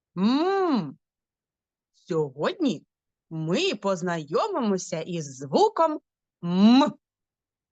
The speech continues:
Коли ми промовляємо цей звук М, повітря зустрічає перешкоду. Це наші губи. Чи можемо ми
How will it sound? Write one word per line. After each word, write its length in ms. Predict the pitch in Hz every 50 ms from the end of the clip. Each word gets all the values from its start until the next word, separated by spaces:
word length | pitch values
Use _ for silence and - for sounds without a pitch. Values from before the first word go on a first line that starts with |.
| _ _ _ _ _ _ -
Коли 600 | - 202 240 277 320 311 330 359 339 285 220 185
ми 300 | 175 208 294 339 277 208
промовляємо 1000 | - 202 202 214 233 277 330 294 285 320 359 381 359 294 233 208 190 190 180 180
цей 500 | - - - - 269 262 247 214 196 180
звук 640 | 160 156 156 165 165 170 220 208 175 - - - _ _ _ _ _ - 160
М, 320 | 165 160 165 175 185 233 - 587 - _ _ _ _ _ _ _ _ _ _ _ _ _ _ _ _
повітря 840 | - 196 196 202 196 185 190 285 494 622 554 - - - 220 220
зустрічає 960 | 202 - 190 240 269 - - 302 370 370 - - - 605 622 554 480 440 392 403 _ _ _ _ _ _ _
перешкоду. 1200 | - 403 403 403 415 453 453 - - - - - - 440 440 403 302 233 190 151 - 151 - - _ _ _ _ _ _ _ _
Це 260 | _ - 220 220 226
наші 480 | 226 214 190 175 175 175 - - - 415 523 523 370
губи. 640 | 359 359 349 320 294 269 220 208 254 262 262 269 262 _ _ _ _ _ _ _ _ _ _ _ _ _ _ _ _ _
Чи 280 | - - - - 190 180
можемо 680 | 165 156 156 180 269 440 622 571 453 381 269 247 247
ми 280 | 233 226 262 370 466 466